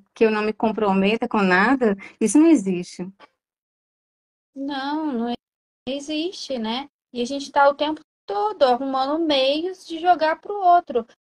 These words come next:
Speaker 2: até a terapia, porque a gente muitas vezes deposita essa expectativa,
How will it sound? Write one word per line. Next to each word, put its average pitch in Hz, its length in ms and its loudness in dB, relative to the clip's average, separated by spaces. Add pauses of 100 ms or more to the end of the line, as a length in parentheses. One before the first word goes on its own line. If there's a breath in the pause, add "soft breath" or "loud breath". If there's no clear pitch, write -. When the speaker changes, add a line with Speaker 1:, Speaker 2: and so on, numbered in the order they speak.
(120)
Speaker 2:
até 294 360 2
a 392 60 0
terapia, 403 640 -4
porque 269 320 -4
a 269 100 2
gente 294 460 -10 (240)
muitas 277 320 -4
vezes 294 220 -6
deposita 285 840 -2
essa 311 180 -4
expectativa, 277 1300 -4